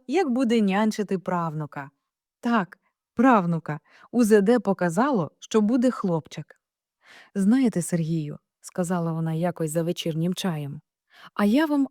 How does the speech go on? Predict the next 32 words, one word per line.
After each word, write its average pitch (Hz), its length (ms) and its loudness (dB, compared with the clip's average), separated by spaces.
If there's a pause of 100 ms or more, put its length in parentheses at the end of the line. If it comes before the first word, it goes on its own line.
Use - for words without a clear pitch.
вдячна. 156 640 -6 (400)
Не 233 160 4
тільки 370 360 4
за 220 120 2
те, 233 180 0
що - 180 -6
врятували 202 600 -2
тоді. 156 420 -8 (480)
Ви 208 200 2
мені 226 280 4
віру 233 300 0
в 220 60 -2
людей 220 400 0
повернули. 156 680 -6 (440)
І 208 100 -2
сенс 226 460 -2
життя. 170 540 -6 (520)
Тепер 254 540 0
у 233 100 2
мене 254 360 4
велика 285 460 2
родина, 202 580 0 (160)
є 214 280 -2
про 320 180 -4
кого 254 260 2
піклуватися». 185 920 -2 (960)
В - 60 -14
середині 175 560 0
липня 247 560 -2 (200)
Оленка 294 520 2
народила 208 600 0
сина. 151 480 -8